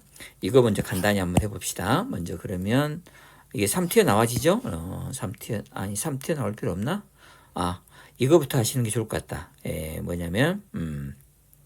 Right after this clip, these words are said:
이게 분수일 때는 진수가 분수잖아요. 그러면 이게, 음, 이렇게 표현할 수가 있는 거죠. 어, 그렇죠? 그래서 마이너스가 튀어나와질 수, 이렇게 마이너스가, 어,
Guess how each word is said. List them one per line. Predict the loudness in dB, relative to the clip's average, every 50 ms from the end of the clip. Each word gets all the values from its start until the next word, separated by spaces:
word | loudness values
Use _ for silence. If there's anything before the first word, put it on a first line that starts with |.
| _ _ _ -20 _ _ _ _ -18 -16 -16 -16 -18 -12 -12
이게 | -2 -2 -2 -2
분수일 | 0 0 0 4 6 6 6 4 2
때는 | 2 0 2 2 2 0
진수가 | 0 0 -2 -2 0 2 0 0
분수잖아요. | 0 0 -4 -2 -2 0 0 0 2 2 2 0 0
그러면 | 0 -2 -2 0 0 -2
이게, | 0 2 2 0 0 -2 -10 -16 -18 -18 -20 _ -14 -8
음, | -6 -4 -4 -2 -4 -6 -4 -2
이렇게 | 0 0 2 0 0
표현할 | 2 2 2 4 4
수가 | 2 0 -2 -2 -2
있는 | -2 0 -2 -2
거죠. | -2 -4 -2 0 0 0 0 -2 -6 _ _
어, | -10 -10 -8 -10 -10 -12 -12 -14
그렇죠? | -10 -6 -6 -4 -2 0 0 0 0 -2 -6
그래서 | -8 -8 -8 -6 -6 -6 -6 -8 -10 -18 -20 -14 -4
마이너스가 | 0 2 4 4 6 4 4 2 0 -4 -4
튀어나와질 | -2 2 2 2 4 2 2 2 0 0 -2 -4 -8
수, | -8 -8
이렇게 | -10 -8 -6 -4
마이너스가, | -2 0 0 2 2 0 0 -2 -4 -2 -4 -4 -6 -6 -16 -20 -20 -20 -20 -20 -20 _ _
어, | -2 -2 -2 -2 -4 -8 -10